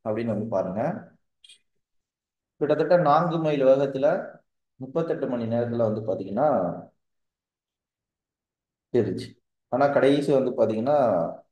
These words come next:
ஒன்பது மாசம் செயல்பட்டிருக்கும். அது இன்ஜின் வந்து பாத்தீங்கன்னா தீ பிடிச்சி வந்து இறங்கிடும். புரியுதா? So, first train வந்து பாத்தீங்கன்னா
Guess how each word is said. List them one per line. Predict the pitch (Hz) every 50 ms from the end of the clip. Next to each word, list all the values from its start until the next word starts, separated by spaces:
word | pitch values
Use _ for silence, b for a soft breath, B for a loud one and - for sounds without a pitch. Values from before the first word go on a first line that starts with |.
| _ _ _ _ _
ஒன்பது | - 110 123 143 139 147 143 143 135
மாசம் | 127 123 135 - 156 139 -
செயல்பட்டிருக்கும். | 123 120 120 - - 110 107 107 104 - - 123 147 175 220 - - _ _ _ _ _ _ _ _ _ _ _ _ _ _ _
அது | - 113 113 120
இன்ஜின் | 123 135 147 156 180 160 147 143 123 113
வந்து | 117
பாத்தீங்கன்னா | 117 117 113 104 104 101 98 101 117 143 170 208 - - - - _ _ _ _ - - _ _ _ -
தீ | 127 123
பிடிச்சி | 110 - 117 107 110 - 127
வந்து | 110 95 107 101
இறங்கிடும். | 90 87 90 90 85 87 87 - _ _ _ _ _ _ _ _ _ _ _ _ _ _ _ _ _ _ _ _ _ _ _ _ _ _ -
புரியுதா? | 104 104 104 107 127 131 117 101 - - - - _ _ _ _ _ _ _ _ _ _ _ _ _ _ _
So, | _ - 98 -
first | - 135 139 139 - - - - _ -
train | 143 143 147 151 160
வந்து | 143 135 135 131 131
பாத்தீங்கன்னா | 131 131 117 117 117 123 143 165 196 226 247 - - -